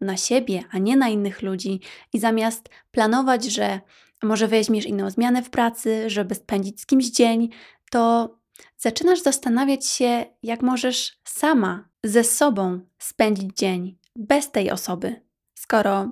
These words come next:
ona wcale nie stara się inaczej ułożyć swoich planów, żeby się z tobą spotkać?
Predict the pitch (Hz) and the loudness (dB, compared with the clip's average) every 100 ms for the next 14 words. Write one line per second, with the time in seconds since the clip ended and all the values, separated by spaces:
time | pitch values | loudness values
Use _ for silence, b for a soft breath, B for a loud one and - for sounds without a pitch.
0 | - 220 226 - 240 254 247 240 - 269 | -4 -2 -2 0 0 2 2 0 -2 -2
1 | 262 233 - - 202 196 B B B - | 0 0 -2 -2 -4 -6 B B B 4
2 | 233 233 233 254 - 220 220 226 220 196 | 6 6 4 0 0 2 4 4 2 -2
3 | 190 - - 196 - 208 190 180 185 185 | -6 -8 -6 -6 -4 -2 0 0 -4 -2
4 | 190 202 233 202 196 196 - 190 180 - | -2 -2 -4 -6 -4 -4 -4 -6 -4 -6
5 | - - - | -8 -10 -14